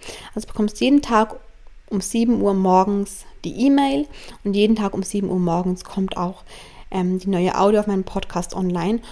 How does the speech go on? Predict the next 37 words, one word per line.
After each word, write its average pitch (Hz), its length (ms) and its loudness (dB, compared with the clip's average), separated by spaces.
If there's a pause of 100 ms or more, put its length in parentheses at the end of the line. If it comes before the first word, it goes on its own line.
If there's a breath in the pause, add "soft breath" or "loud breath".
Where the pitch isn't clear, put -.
(160 loud breath)
und 202 220 -2
den 190 120 2
Link 233 380 4 (220)
zur - 340 -4
Audio 202 200 4
findest 202 320 -2
du 196 60 0
auch 190 80 -6
jeden 190 300 2
Morgen 180 260 0
in 185 120 0
der 180 140 -4
E-Mail. 170 440 -2 (1200)
Also 214 140 0
kannst 196 180 0
du 208 60 -2
dich - 100 -4
eigentlich 208 400 2
einfach 190 360 0
auf 196 180 -2
die - 160 -4
E-Mail 254 260 6
verlassen 214 380 4
und 202 180 -2
dort, 190 200 0 (100)
dort 190 140 0
findest 208 300 -2
du - 60 -4
alles 185 300 2
jeden 190 220 0
Morgen 202 340 -2
drin. 262 220 4 (1800 loud breath)
Und 214 380 6
in, 196 680 2 (100)
in 196 260 -2
der 185 280 -2
Audio 214 640 6